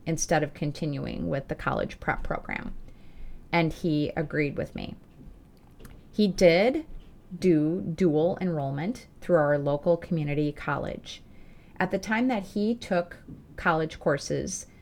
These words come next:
the cost of those courses was the same as high school co-op classes in our area, but he received college credit for them. Having my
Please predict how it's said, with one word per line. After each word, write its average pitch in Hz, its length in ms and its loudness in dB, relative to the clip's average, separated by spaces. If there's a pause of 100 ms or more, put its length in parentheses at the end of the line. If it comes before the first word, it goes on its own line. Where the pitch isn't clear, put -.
(140)
the 185 60 2
cost - 880 -2 (160)
of 185 380 4
those 170 280 8
courses 156 480 2
was 160 240 2
the 165 100 -2
same 190 920 -4
as 160 240 4
high - 220 2
school 180 300 0
co-op 165 540 2 (120)
classes 160 480 2
in 160 100 2
our 151 180 0
area, 147 440 2 (120)
but 202 300 4
he - 160 -6
received 175 560 -4
college 143 500 -2
credit - 300 0
for 139 160 -4
them. - 280 -8 (1200)
Having 294 600 2
my 202 580 2